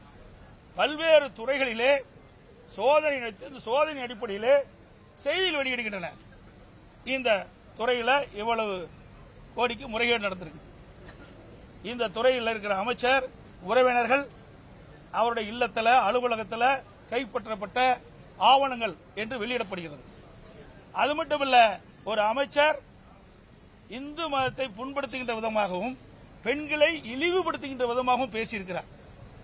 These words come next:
இதையெல்லாம் முக்கிய பிரச்சனையா இந்த ஆட்சிக்கு தெரியல. இதையெல்லாம் விவாதிக்க வேண்டும் என்றுதான் நாங்க அவையிலே இந்த விதி எண் எழுபத்தி ரெண்டின் கீழ் கொண்டு வந்தோம். அது அனுமதி கொடுக்க மறுத்த காரணத்தால இது வந்திருக்கு.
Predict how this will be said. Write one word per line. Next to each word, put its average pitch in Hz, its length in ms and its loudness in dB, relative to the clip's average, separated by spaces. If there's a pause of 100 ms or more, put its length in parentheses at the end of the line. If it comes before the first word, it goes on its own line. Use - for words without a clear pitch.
(300)
இதையெல்லாம் 302 320 4
முக்கிய 294 260 -2
பிரச்சனையா 262 580 -2 (180)
இந்த 214 160 0
ஆட்சிக்கு 220 460 -2
தெரியல. 202 280 -6 (760)
இதையெல்லாம் 269 340 4
விவாதிக்க 277 500 4
வேண்டும் 226 300 -8
என்றுதான் 226 420 -2 (420)
நாங்க 214 220 -4
அவையிலே 233 500 4 (800)
இந்த 220 480 -4 (260)
விதி 233 260 -8
எண் 208 140 -8
எழுபத்தி 196 380 -10
ரெண்டின் 180 280 -12
கீழ் 233 200 -16
கொண்டு 185 280 -10
வந்தோம். 226 180 -6 (120)
அது 170 160 -8
அனுமதி 220 320 -10
கொடுக்க 190 260 -14
மறுத்த 175 300 -10
காரணத்தால 180 420 -10
இது 170 100 -12
வந்திருக்கு. 175 420 -12